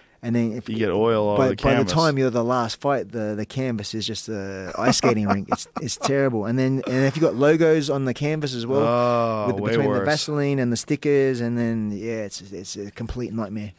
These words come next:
Speaker 2: Well, that's a, that was a nightmare in M M A for a while, that they would have all these ads on the octagon,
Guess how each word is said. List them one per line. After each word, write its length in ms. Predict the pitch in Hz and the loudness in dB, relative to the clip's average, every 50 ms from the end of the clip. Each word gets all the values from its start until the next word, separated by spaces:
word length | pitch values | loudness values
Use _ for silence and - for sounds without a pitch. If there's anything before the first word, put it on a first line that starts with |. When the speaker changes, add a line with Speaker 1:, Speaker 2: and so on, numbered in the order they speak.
| - - | -12 -6
Speaker 2:
Well, 60 | 104 | -2
that's 260 | 117 139 180 214 - - | -2 0 0 0 0 0
a, 100 | 226 180 | 0 2
that 120 | 139 143 | 2 2
was 120 | 165 180 180 | 2 2 2
a 60 | 160 | 2
nightmare 420 | 131 120 120 104 104 117 117 120 | 2 2 2 2 0 0 0 2
in 100 | 117 117 | 2 2
M 120 | 117 117 117 | 2 2 2
M 120 | 113 110 | 2 2
A 140 | 123 143 214 | 2 2 0
for 140 | - - 139 | 0 0 -2
a 60 | 113 | -2
while, 400 | 101 95 92 92 90 87 85 87 | 0 0 -2 -2 -2 -2 -4 -4
that 160 | 95 98 98 | -4 -6 -4
they 100 | - 104 | 0 0
would 100 | 104 101 | 0 0
have 200 | 107 120 113 107 | 0 -2 -2 -2
all 80 | 107 101 | -2 -2
these 180 | 98 92 87 - | -4 -4 -6 -8
ads 520 | - 104 117 131 135 131 120 98 95 - | -6 -4 -4 -2 -2 -2 -2 -2 -4 -8
on 200 | - - 101 98 | -8 -8 -8 -6
the 160 | 95 90 - - | -6 -6 -6 -4
octagon, 640 | 110 135 147 - - 101 101 95 92 95 95 95 | -4 -4 -4 -6 -8 -8 -6 -6 -6 -4 -6 -8